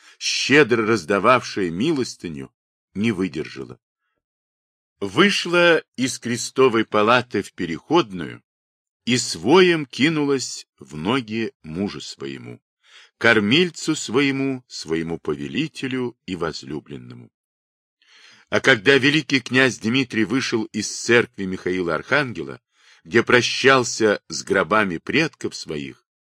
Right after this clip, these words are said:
Евдокия с боярскими женами стояла у оконец Слюдяных в ее княгининой половине и смотрела на длинные вереницы полков,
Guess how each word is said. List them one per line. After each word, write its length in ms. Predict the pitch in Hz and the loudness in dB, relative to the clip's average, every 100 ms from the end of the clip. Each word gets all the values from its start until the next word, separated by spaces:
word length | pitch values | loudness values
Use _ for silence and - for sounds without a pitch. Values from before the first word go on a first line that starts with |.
| _ _ _ - _ - | _ _ _ -20 _ -16
Евдокия 720 | 87 127 113 143 - 185 180 | 0 0 6 4 4 2 2
с 80 | 131 | 2
боярскими 680 | 101 117 123 151 - 123 110 | 2 4 4 2 -2 -4 -4
женами 560 | 90 131 160 151 147 - _ _ _ - | 2 2 2 -2 -6 -8 _ _ _ -10
стояла 800 | - - 113 110 139 131 120 - | -8 2 4 6 4 4 2 2
у 120 | 95 | 0
оконец 760 | 95 - 104 110 95 - - - _ | -2 0 0 2 0 -4 -10 -12 _
Слюдяных 920 | - 92 95 90 87 127 160 - _ _ _ _ _ | -10 -6 -4 -4 -2 -2 -4 -8 _ _ _ _ _
в 120 | - 90 | -8 -6
ее 260 | 90 110 | 2 0
княгининой 640 | 101 90 82 95 101 87 78 | 0 -8 -8 -4 -4 -6 -8
половине 680 | - 71 69 120 165 147 139 _ _ _ _ _ _ _ | -6 -6 -6 -6 -6 -6 -12 _ _ _ _ _ _ _
и 120 | 135 | 0
смотрела 840 | - 131 143 - 120 139 117 90 78 | 0 0 -2 0 2 4 4 2 0
на 180 | 104 | -2
длинные 760 | 104 85 90 170 160 151 151 139 | -2 -4 -2 -2 -2 -6 -4 -4
вереницы 640 | 98 87 90 107 117 - | -4 -6 -2 -4 -6 -10
полков, 680 | - 76 69 - 156 147 _ | -6 -6 -6 -2 -2 -2 _